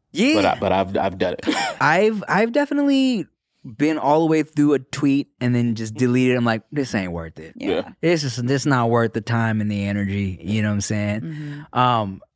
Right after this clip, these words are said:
Speaker 1: especially in a time where everybody just wants to give their opinion on everything.
Speaker 2: Mm-hmm.
Speaker 3: Yeah.
Speaker 1: You know, and some shit is, you gotta realize,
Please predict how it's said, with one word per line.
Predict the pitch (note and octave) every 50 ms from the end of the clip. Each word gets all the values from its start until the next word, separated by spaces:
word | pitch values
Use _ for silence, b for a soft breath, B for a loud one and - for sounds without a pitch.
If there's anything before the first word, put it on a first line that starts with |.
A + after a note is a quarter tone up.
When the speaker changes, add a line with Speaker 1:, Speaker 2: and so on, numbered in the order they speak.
| _ -
Speaker 1:
especially | C#3 C#3+ - - B3 A#3+ A#3 - G3+ F#3 E3+
in | D3+
a | C3
time | A#2+ - C3 C3 A#2+ A#2 A2+ G#2+ G#2+ G#2+
where | G#2 G#2 G#2 G2+ G2 F#2 F#2 F#2 G2+ - _ _ _ _ _ _ _ _ _ _ _ _
everybody | - B2 C3+ D3 C#3+ C3 C3 B2+ A#2 A#2+ G#2+ G#2 G#2+ G#2 G2
just | G#2 G#2+ - -
wants | A2+ G#2 G2 - -
to | G#2+
give | A2+ A#2+ A2+ A2
their | A2+ G#2+ G2+
opinion | G2 - C3+ C#3 B2 A#2+ A#2 A2
on | A2 A2 A#2
everything. | B2 C#3 D#3 E3 E3+ E3+ E3 C3+ A2+ A#2 A#2 A2 G#2+ G#2+ G#2+ A2 A2 A2 A2 A2 F2+ E2 D2+ - G2+ G2 G2
Speaker 2:
Mm-hmm. | - -
Speaker 3:
Yeah. | F#3 F3 E3 D3+ D3 D3 D3 D3+ D#3 - b b b b b b b
Speaker 1:
You | A#2 B2 A#2+ A2+
know, | G#2+ F#2+ F#2+ G2 A2+
and | C3+ C#3 -
some | - G#3+ G3+ G3 F#3
shit | - - F3 D#3 C#3
is, | C3 B2+ - C3+
you | C#3 C#3
gotta | C#3 B2+ A#2+ A#2
realize, | A#2+ B2 B2 B2 A#2+ A#2 A2 A2 G#2+ G#2 - -